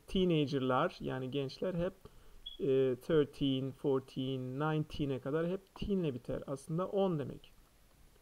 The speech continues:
Elli sekizinci kelimemiz gather, toplanmak, bir araya gelmek.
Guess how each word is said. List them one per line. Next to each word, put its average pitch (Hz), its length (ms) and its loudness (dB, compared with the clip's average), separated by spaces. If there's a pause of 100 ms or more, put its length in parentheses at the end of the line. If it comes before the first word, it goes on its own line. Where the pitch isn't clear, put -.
(220)
Elli 151 200 0
sekizinci 165 380 0
kelimemiz 170 600 -2
gather, 156 480 4
toplanmak, 160 720 -4
bir 151 120 2
araya 135 220 0
gelmek. 139 520 -2